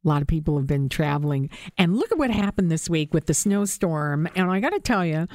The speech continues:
there's a couple of things that stuck in my mind. It was a couple of days ago, and I don't know if you were listening, but there was a caller, and he started saying that the way the car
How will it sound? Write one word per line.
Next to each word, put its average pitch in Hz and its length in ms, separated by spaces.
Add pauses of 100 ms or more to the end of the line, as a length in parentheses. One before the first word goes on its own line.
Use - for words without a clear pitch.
(340)
there's 214 300
a - 20
couple 320 240
of 330 60
things 233 240
that 196 120
stuck - 440
in 196 160
my 180 160
mind. 175 280
It 147 40
was 170 120
a 180 60
couple 311 260
of 294 60
days 202 260
ago, 165 520
and 170 180
I 165 160
don't 214 200
know 254 100
if 247 120
you 190 100
were 165 100
listening, 196 440
but 175 220
there 175 160
was 170 160
a 175 80
caller, 226 680 (460)
and 208 500
he 277 300
started 214 500
saying 160 800
that 156 340
the 165 80
way 254 520
the 208 140
car 208 680